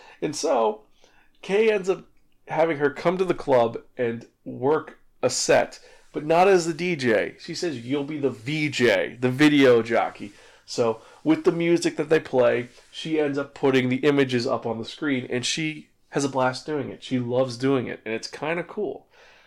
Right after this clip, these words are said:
Very rave culture-y, very weird. Also, something I forgot to mention,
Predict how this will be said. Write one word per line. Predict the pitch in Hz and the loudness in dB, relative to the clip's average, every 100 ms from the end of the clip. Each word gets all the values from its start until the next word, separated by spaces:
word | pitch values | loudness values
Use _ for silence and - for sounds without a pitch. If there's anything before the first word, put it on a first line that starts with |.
| _ | _
Very | - 160 156 | -4 -2 -2
rave | 151 170 - | -4 -6 -8
culture-y, | - 156 - 151 156 | -8 -8 -8 -8 -8
very | 135 120 117 117 113 _ _ _ 135 | -6 -4 -4 -6 -10 _ _ _ -4
weird. | 139 160 - | -2 -2 0
Also, | 147 185 - 185 | 2 2 2 -2
something | - 165 | -2 -2
I | |
forgot | 147 151 135 | -4 -4 -6
to | |
mention, | 135 135 139 185 | -6 -8 -8 -12